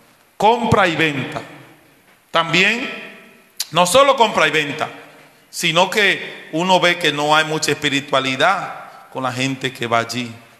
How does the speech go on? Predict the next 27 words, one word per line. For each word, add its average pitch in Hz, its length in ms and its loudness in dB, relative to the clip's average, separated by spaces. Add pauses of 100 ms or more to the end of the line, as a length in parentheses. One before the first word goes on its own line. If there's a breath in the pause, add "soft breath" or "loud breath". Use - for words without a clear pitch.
(420 soft breath)
Van 214 680 -2
por 131 220 -2
ver 214 760 -2
y 135 100 -6
con 156 200 -2
una 185 140 4
desesperación 180 920 2 (200 loud breath)
y 147 120 0
"no 170 140 4
me 185 100 2
importa 165 340 2
el 151 80 2
otro 160 240 2
que 160 60 2
está 160 160 0
ahí, 190 80 0
a 202 60 0
mí 165 120 -2
me 170 60 -2
importa 156 300 2
llegar 147 260 2
primero". 208 520 2 (220)
Toda 233 140 4
esa 226 180 -2
cosa 123 240 -6
existe 113 320 -12
allí 110 220 -8